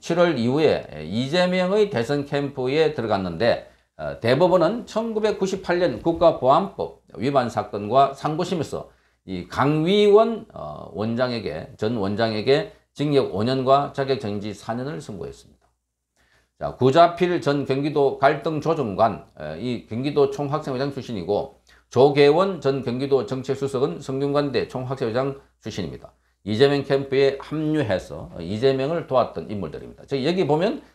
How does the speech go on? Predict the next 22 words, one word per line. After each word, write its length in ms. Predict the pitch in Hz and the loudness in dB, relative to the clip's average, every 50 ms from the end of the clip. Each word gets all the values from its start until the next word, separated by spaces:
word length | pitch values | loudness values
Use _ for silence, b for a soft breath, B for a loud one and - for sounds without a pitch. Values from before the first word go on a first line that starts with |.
| B B - | B B -4
자, 140 | 95 90 | -2 -2
이천이십일 960 | 87 92 110 117 113 165 180 190 165 127 117 110 180 - - - 202 233 233 | 0 0 -2 -2 -2 -2 -2 0 0 -2 -2 -4 -6 -8 -4 -2 0 2 4
년 200 | 233 247 247 233 | 4 4 4 2
기준으로, 680 | - 185 170 165 135 110 95 107 131 123 - - - _ _ _ - | -2 -2 -2 -2 -2 0 2 4 4 4 2 0 -8 _ _ _ -14
어, 160 | 76 76 80 | -12 -10 -8
이 160 | 104 107 98 | -8 -8 -6
기사가 320 | - 143 139 - 139 135 | -8 -8 -4 -2 0 0
나와 240 | 120 104 95 98 95 | 2 2 2 2 2
있는데, 440 | 92 87 82 80 71 71 78 107 120 | 2 -2 -6 -8 -6 -6 -6 -4 -4
여기 160 | 160 180 170 | -4 -2 0
보면 400 | 143 135 135 156 202 269 - - B B B | 0 0 0 0 -2 -4 -6 -10 B B B
이재명 420 | B 101 117 131 165 165 165 165 160 | B -4 -2 0 2 2 2 0 -2
주변에서, 580 | - 117 127 143 147 147 143 - 117 90 82 - | -2 0 2 2 2 0 -2 -2 -4 -4 -4 -6
어, 100 | 73 85 | -10 -8
있는 200 | 90 107 120 117 | -6 -4 -4 -4
사람들이 580 | 117 117 117 110 101 90 95 127 156 165 165 B B B B | -2 -2 -2 -2 -2 -4 -2 -2 -2 -4 -6 B B B B
주사파들이, 720 | B - 175 175 202 208 202 - 127 110 87 80 76 - - _ _ _ _ _ _ _ - | B -2 0 2 2 2 2 2 0 -2 -2 -2 -6 -8 -18 _ _ _ _ _ _ _ -20
어, 160 | 64 62 57 58 | -18 -18 -16 -8
남총련, 840 | 69 85 101 117 120 117 - 147 147 143 143 151 156 139 107 90 - | -2 -2 0 0 0 0 0 2 2 2 2 2 2 0 0 -4 -8
한총련, 840 | - - - 113 117 123 123 - 147 147 147 147 151 143 117 82 76 | -12 -6 -4 -2 -2 -2 -2 -2 -2 -2 -2 -2 -2 -2 -4 -6 -8
삼민투 800 | - - - 120 123 135 147 151 156 151 - 139 110 - - b b b b _ | -10 -8 -6 -4 -2 -2 -2 -4 -4 -4 -4 -4 -4 -4 -8 b b b b _
이렇게 580 | - 135 139 147 147 - 113 110 127 165 180 | -4 -2 -2 -2 -2 -2 -2 -2 -2 -2 -6